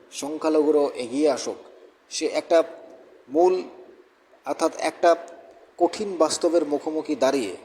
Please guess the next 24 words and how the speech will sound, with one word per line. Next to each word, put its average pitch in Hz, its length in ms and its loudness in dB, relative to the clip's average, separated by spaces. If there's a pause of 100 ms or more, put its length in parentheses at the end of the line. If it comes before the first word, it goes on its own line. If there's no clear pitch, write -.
একটা - 180 -12
শিক্ষার 147 420 -6
মধ্যে 143 260 -4
আটকে 131 280 -4
থেকে, 135 320 -6 (100)
একটা 135 200 -8
ঘরের 123 340 -4
মধ্যে, 139 340 -2 (280)
একটা, 135 340 0 (320)
আহ, 110 140 0 (340)
সাইডের 170 500 4
মধ্যে 156 260 -4
আটকে 139 240 -2
না 131 200 -8
থেকে, 120 320 -10 (120)
একটা, 147 300 -2 (300)
একটা 170 300 -2
বইয়ের 165 280 4
মধ্যে 170 240 2
আটকে 143 240 0
না 127 120 -6
থেকে, 104 280 -10
তাদেরকে 127 500 -2 (840)
সমস্ত 165 520 -2